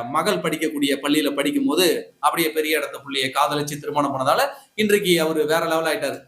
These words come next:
அதாவது, ஒரு, ஒரு இருபது வருஷத்துக்கு முன்னாடிலாம் சாதாரண ஸ்ப்ளெண்டர் பைக்ல சுத்திக்கிட்டு இருந்த சபரிசன் இன்றைக்கு வாட்ச் மட்டுமே அறுபது கோடி ரூபாய், எழுபது கோடி ரூபாய்க்கு கட்டக்கூடிய அளவிற்கு செல்வாக்கு மிக்க நபராக,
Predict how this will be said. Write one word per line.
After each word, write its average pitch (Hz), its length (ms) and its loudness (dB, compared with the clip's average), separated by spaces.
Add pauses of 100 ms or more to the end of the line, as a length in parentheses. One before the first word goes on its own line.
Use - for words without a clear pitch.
(260)
அதாவது, 165 300 2
ஒரு, 151 480 4
ஒரு 143 160 0
இருபது 156 220 4
வருஷத்துக்கு 160 380 0
முன்னாடிலாம் 160 420 2
சாதாரண 165 520 0
ஸ்ப்ளெண்டர் 170 480 -6
பைக்ல 156 220 -4
சுத்திக்கிட்டு - 200 -8
இருந்த 151 340 -2
சபரிசன் 170 520 0 (300)
இன்றைக்கு 180 540 2
வாட்ச் 170 360 2
மட்டுமே 170 360 -2
அறுபது 165 340 2
கோடி 143 160 -2
ரூபாய், 170 200 0
எழுபது 156 280 0
கோடி 147 160 2
ரூபாய்க்கு 165 400 0
கட்டக்கூடிய 147 320 0
அளவிற்கு 175 420 2
செல்வாக்கு 165 480 0
மிக்க - 200 -8
நபராக, 135 520 2